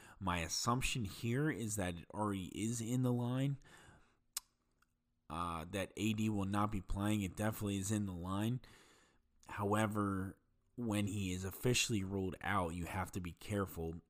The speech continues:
Is it gonna continue to fall and become inflated?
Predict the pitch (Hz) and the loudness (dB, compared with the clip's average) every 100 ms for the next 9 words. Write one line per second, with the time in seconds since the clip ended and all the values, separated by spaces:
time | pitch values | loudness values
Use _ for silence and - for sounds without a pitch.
0 | _ 98 92 104 98 92 92 87 - 110 | _ -8 -4 -2 -4 -4 -8 -10 -4 2
1 | 120 127 - 127 120 135 147 - - 104 | 4 4 2 2 4 6 4 2 -6 -8
2 | 98 85 98 92 - 101 95 95 95 92 | -6 -4 -6 -6 -4 -2 0 0 -2 -4
3 | 55 80 - - 85 98 107 123 | -6 -10 -12 -8 -2 0 0 0